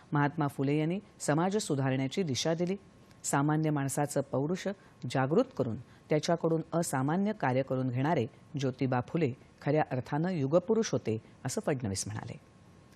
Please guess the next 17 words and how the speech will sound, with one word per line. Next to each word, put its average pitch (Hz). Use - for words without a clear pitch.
भारतातल्या 185
समाज 170
सुधारकांची 156
यादी 131
केली 127
तर 127
फुले 160
दाम्पत्य 151
पहिल्या 165
क्रमांकावर 139
असेल, 104
असे 143
गौरवोद्गार 139
त्यांनी 98
काढले. 110
सावित्रीबाई 214
फुले 147